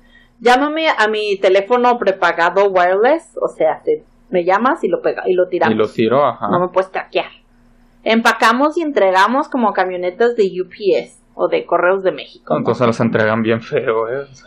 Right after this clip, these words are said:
Speaker 2: porque
Speaker 1: Tu, tu visa va a venir golpeada. Tus drogas, ya, feas.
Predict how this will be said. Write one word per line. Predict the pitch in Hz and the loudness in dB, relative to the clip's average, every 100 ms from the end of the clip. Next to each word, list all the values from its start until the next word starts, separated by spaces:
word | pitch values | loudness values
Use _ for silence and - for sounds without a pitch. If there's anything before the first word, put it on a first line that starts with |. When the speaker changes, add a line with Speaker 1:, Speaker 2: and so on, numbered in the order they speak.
| 156 | -4
Speaker 2:
porque | 113 110 | -2 0
Speaker 1:
Tu, | 220 202 - | 2 2 2
tu | 208 | 0
visa | 269 320 | 2 2
va | 294 | 4
a | |
venir | 247 262 | 4 0
golpeada. | 240 170 175 156 - - _ _ - 120 | 0 0 0 -2 -4 -16 _ _ -10 -2
Tus | 214 202 | 0 2
drogas, | 226 240 277 359 370 - | 4 4 4 2 2 0
ya, | 190 - _ | -2 -2 _
feas. | - 151 - | -6 -6 -6